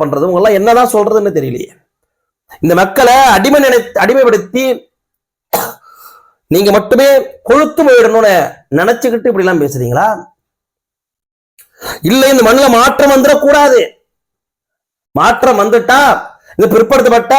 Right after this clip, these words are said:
பட்டியல் சமுதாய மக்கள் மேலோங்கிட்டா நம்ம என்ன ஆயிட போறோம் அப்படின்ற அச்சத்துல பேசுறீங்களா? உங்களுடைய திட்டம் எதுவும்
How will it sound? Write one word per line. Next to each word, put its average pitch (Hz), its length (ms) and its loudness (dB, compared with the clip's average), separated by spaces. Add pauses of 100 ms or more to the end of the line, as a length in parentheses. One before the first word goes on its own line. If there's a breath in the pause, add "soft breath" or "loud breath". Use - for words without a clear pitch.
(120)
பட்டியல் 247 260 0
சமுதாய 247 300 2
மக்கள் 226 280 0
மேலோங்கிட்டா 262 580 2 (1400)
நம்ம 202 340 -2
என்ன 196 180 -2
ஆயிட 240 160 2 (100)
போறோம் 220 260 2 (100)
அப்படின்ற 208 360 0
அச்சத்துல 247 460 0
பேசுறீங்களா? 156 440 -2 (1700)
உங்களுடைய 151 640 2
திட்டம் 180 340 0 (140)
எதுவும் 226 400 2